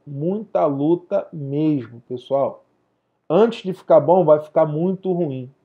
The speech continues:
Muito ruim mesmo. Muito ruim mesmo. Mas você não vai desistir. Você tá ali, ó. Lembre-se que o estudo é a estrada que levará você onde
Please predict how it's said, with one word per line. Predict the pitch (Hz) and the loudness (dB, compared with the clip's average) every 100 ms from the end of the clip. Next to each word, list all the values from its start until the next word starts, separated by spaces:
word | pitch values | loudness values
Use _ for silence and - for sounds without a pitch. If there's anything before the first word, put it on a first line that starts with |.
| _ _ _ _ _ _ _ | _ _ _ _ _ _ _
Muito | 147 147 175 220 226 208 196 | -6 -2 0 0 -2 -4 -2
ruim | 170 165 175 190 | 0 0 -2 -2
mesmo. | 147 151 143 107 - _ _ - | -2 0 -2 -4 -16 _ _ -12
Muito | 131 190 220 - | -8 -6 -6 -8
ruim | 175 156 156 160 151 | -6 -6 -6 -8 -8
mesmo. | 117 - _ _ _ _ _ _ | -12 -16 _ _ _ _ _ _
Mas | - 147 | -4 -2
você | 151 147 180 | -2 -2 -2
não | 170 220 | -2 2
vai | 170 175 | 4 4
desistir. | 165 175 196 - 123 131 | 2 -2 -4 -10 -10 -4
Você | 151 147 165 196 226 | -4 -2 2 2 2
tá | - 247 | -4 -2
ali, | 214 135 | 0 -2
ó. | 107 - _ _ | -4 -14 _ _
Lembre-se | 135 175 180 123 - _ _ _ _ _ _ | 0 2 2 -2 -10 _ _ _ _ _ _
que | 135 | -4
o | 135 | -2
estudo | 131 - - 131 131 143 202 294 - _ _ _ - | -4 -8 -8 -4 -2 0 0 0 -4 _ _ _ -2
é | 147 | 4
a | 160 | 4
estrada | 151 - _ 151 160 196 202 | 4 -4 _ 2 2 2 -2
que | - 175 | -4 -4
levará | 165 175 160 151 156 | -2 -2 0 0 0
você | 147 135 - 135 151 _ _ _ _ _ | -2 -6 -8 -8 -8 _ _ _ _ _
onde | 165 151 147 131 - | 4 4 4 -4 -16